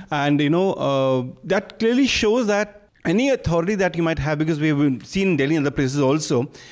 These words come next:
I think they are, I think they assume power, and it's a total, total power, and they use the power against the people who are powerless. And they would criminalize the poor, they will demonize the poor, and here, I think nobody's talking about whether she was being paid the minimum wage or not,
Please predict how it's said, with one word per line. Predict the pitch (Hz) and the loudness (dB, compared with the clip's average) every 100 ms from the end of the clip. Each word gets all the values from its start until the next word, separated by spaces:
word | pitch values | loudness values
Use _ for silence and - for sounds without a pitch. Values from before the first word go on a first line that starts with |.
| - | -8
I | 196 | -4
think | 240 - - | -4 -6 -14
they | 143 190 262 254 - - | -4 0 0 -2 -8 -4
are, | 190 202 233 - - | -2 0 0 -4 -6
I | 190 | -4
think | 226 180 | -2 0
they | 226 | 0
assume | 208 143 208 294 - | 0 0 0 0 0
power, | 165 165 143 170 277 - _ | 0 2 0 -2 -6 -16 _
and | 165 | -2
it's | 208 202 | -2 -4
a | 202 | -2
total, | 254 311 233 | -4 -4 -4
total | 262 294 311 | -4 -2 -2
power, | - 170 151 180 262 - - - | 0 -2 0 -2 -4 -14 -20 -6
and | 208 | -2
they | 208 | 0
use | 196 311 302 | 2 0 -2
the | |
power | 226 180 208 214 | -2 0 2 0
against | 175 208 202 | 0 -4 -4
the | - | -6
people | 180 170 196 202 196 - | -8 -6 -6 -6 -8 -10
who | 175 | -12
are | |
powerless. | 175 120 107 90 - - - - _ _ - - - | -10 -12 -12 -16 -18 -18 -18 -20 _ _ -20 -18 -4
And | 196 196 | -2 2
they | 220 | 2
would | 254 - | 0 -2
criminalize | - 190 208 247 214 | -2 0 0 0 -2
the | 202 | -4
poor, | 226 220 269 - - - | -2 -2 -2 -8 -20 -4
they | 156 | 0
will | 208 | 0
demonize | 156 143 180 240 | 0 0 0 0
the | 233 | -2
poor, | - 240 277 311 - _ _ _ | -2 0 0 -4 -14 _ _ _
and | 196 220 | -4 -2
here, | 160 240 302 392 - _ _ - | 0 0 2 0 -6 _ _ -6
I | |
think | 214 208 | -2 0
nobody's | 202 214 294 294 | 0 2 0 0
talking | 226 214 240 | -2 -2 -2
about | 220 185 226 190 | -2 0 -2 -2
whether | 156 170 220 247 | -2 0 0 0
she | - | -2
was | 202 196 | -2 0
being | 208 | -2
paid | 190 190 | -2 -2
the | 202 | 0
minimum | 185 156 175 196 | 0 0 0 0
wage | 175 175 | 0 0
or | 151 | 0
not, | 120 120 214 320 | 0 0 -2 -4